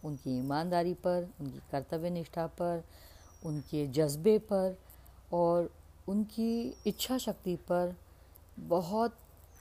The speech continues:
प्रसन्नता हुई। मुझे बहुत अच्छा लगा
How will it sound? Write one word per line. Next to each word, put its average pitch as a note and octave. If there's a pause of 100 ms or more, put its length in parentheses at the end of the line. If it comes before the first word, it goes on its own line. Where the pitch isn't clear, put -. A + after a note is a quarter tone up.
(180)
प्रसन्नता D#3+
हुई। D#3+ (400)
मुझे E3
बहुत F3+
अच्छा -
लगा D#3